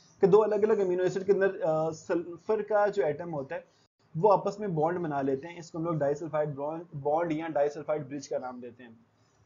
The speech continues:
Phosphatases belong to which group of the following? Phosphatases जो होते हैं ये, अ, ऐसे, अ, हमारे पास hydrolase enzyme होते हैं, इन्होंने पानी की मौजूदगी में चीजों को तोड़ना होता है।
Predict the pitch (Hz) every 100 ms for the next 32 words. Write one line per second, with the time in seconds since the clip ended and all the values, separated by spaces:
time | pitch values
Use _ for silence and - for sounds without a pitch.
0 | _ _ _ _ - 208 240 233 - 220
1 | 214 202 196 254 214 165 175 180 208 202
2 | 220 175 202 202 151 180 190 - 175 170
3 | 190 - 143 139 131 120 - _ - 151
4 | 160 160 156 190 170 139 139 147 151 165
5 | 143 151 160 160 - 131 127 127 127 127
6 | 135 - 151 139 165 156 151 147 147 143
7 | 160 156 - 139 139 156 139 156 170 160
8 | 135 131 127 123 117 151 _ _ 127 131
9 | 135 143 151 156 156 135 127 131 156 151
10 | 135 139 147 131 127 139 131 117